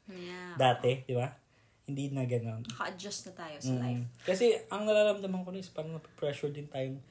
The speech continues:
Speaker 2: Ay, shit, gagawa naman tayo ng ano. Gagawa pa pala tayo ng, eh, pagod na kami. <laughs> Di ba?
Speaker 1: Yes.
Speaker 2: Pero ganyan, ang ganda ng flow.
Speaker 1: Yes, yun. Ah, so, I hope, no, to all our listeners.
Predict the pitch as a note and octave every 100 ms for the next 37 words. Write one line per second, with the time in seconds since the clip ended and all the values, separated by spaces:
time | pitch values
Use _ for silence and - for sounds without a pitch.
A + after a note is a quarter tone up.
0 | - - F#3+ - G3 - E3+ E3+ F3 F3
1 | E3+ E3+ E3 D#3 D#3+ D#3+ D#3+ E3+ F#3+ -
2 | - D3 D#3+ E3 E3 E3 E3 E3 D#3 D#3
3 | E3 G3 G3 E3 D3+ C3 A#2+ A#2 - -
4 | - - - - C4 A#3 A3+ - - -
5 | F#4+ D#4 G3+ F3+ F3 - - - - -
6 | - - - - - A3 G#3+ G#3+ A3+ E3
7 | D#3+ D3+ D3 C#3+ B2 - - - _ -
8 | - - A#3 - - - - A3 F#3+ F3+
9 | A3+ C4 C#4+ C4+ C#4 D4+ D4+ B3 A3+ B3
10 | - F3+ G#3+ F3+ F3 F#3+ G3 F3 F3 -
11 | D#3 D3+ - -